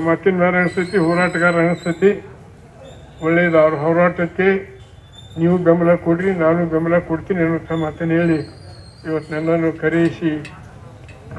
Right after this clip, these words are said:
ಏನು ಇವತ್ತು ಒಕ್ಕೂಟದ ಶಾಖೆ ಉದ್ಘಾಟನೆ ಮಾಡಿಸಿದ್ರಿ. ಈ ಸ್ಥಳೀಯ ಪದಾಧಿಕಾರಿಗಳಿಗೂ, ಜಿಲ್ಲೆಯ ಪದಾಧಿಕಾರಿಗಳಿಗೂ, ರಾಜ್ಯದ ಪದಾಧಿಕಾರಿಗಳು ಗೌರವಪೂರ್ವಕ ನಮಸ್ಕಾರ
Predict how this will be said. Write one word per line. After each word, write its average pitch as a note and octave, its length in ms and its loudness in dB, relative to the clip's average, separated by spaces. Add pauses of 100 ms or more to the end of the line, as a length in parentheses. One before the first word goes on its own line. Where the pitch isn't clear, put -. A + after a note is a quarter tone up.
(680)
ಏನು D#3+ 200 6
ಇವತ್ತು D#3 260 4
ಒಕ್ಕೂಟದ D#3+ 800 2 (320)
ಶಾಖೆ D#3+ 280 0
ಉದ್ಘಾಟನೆ E3+ 500 2
ಮಾಡಿಸಿದ್ರಿ. E3 480 -2 (960)
ಈ D#3 40 -8
ಸ್ಥಳೀಯ F3+ 500 2
ಪದಾಧಿಕಾರಿಗಳಿಗೂ, E3 1300 -2
ಜಿಲ್ಲೆಯ E3+ 440 -6
ಪದಾಧಿಕಾರಿಗಳಿಗೂ, D#3+ 1120 -4
ರಾಜ್ಯದ D#3+ 420 -4 (100)
ಪದಾಧಿಕಾರಿಗಳು D#3 880 -6 (1080)
ಗೌರವಪೂರ್ವಕ E3+ 680 4
ನಮಸ್ಕಾರ D#3+ 540 2